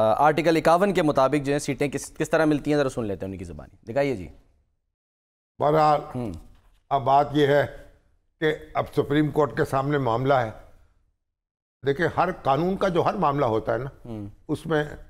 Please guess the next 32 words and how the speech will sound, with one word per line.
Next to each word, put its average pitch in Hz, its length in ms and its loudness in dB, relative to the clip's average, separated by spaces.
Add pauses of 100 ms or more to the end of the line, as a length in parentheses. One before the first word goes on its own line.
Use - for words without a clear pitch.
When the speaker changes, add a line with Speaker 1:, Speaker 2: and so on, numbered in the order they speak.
(340)
Speaker 2:
दो 143 260 4
राय 120 180 2
होती 87 300 -10
हैं। 95 140 -14 (200)
Speaker 1:
अच्छा। 107 360 -12 (140)
Speaker 2:
हाँ, - 360 -18
इंटरप्रिटेशन 156 640 0
जो 165 100 2
होती 127 280 -4
है। 123 100 -14 (720)
अब 127 100 -4
भुट्टो 117 240 0
केस 190 220 0
को 196 120 0
देख 139 180 2
लेना, 143 260 -4 (500)
चार 156 200 2
जज 165 260 0
कह 170 160 2
रहे 180 160 2
थे, 170 300 -2 (300)
"इनको 147 180 -2
फांसी 143 340 -2
लगा 190 260 2
दो," 101 120 -4 (340)
तीन 151 160 2
कह 151 140 2
रहे 147 120 4
थे, 135 120 2
"बरी 120 240 0
कर 151 160 0
दो।" 170 120 -10